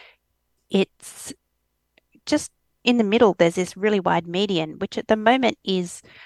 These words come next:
grass and some plane trees. And so the idea was to really upgrade that with native vegetation and some more interesting landscaping, a bit more biodiversity,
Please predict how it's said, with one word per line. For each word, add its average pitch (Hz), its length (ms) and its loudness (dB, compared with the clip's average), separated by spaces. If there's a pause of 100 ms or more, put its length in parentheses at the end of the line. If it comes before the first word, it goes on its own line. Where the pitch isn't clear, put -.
(400)
grass 175 520 2
and 165 240 -8
some 165 320 -8
plane 170 320 -2
trees. - 420 -4
And 180 160 -6
so 220 100 -2
the 214 200 0
idea 185 360 0
was 165 260 -4
to 180 180 -8
really 180 340 0
upgrade 170 460 0
that 156 260 0
with 160 220 -6 (340)
native 180 480 0
vegetation 170 920 -4
and 170 220 -10
some 165 260 -6
more 170 200 -4
interesting 165 420 -12
landscaping, 196 680 0
a 160 40 -4
bit 165 140 -4
more 160 160 -8
biodiversity, 180 920 -2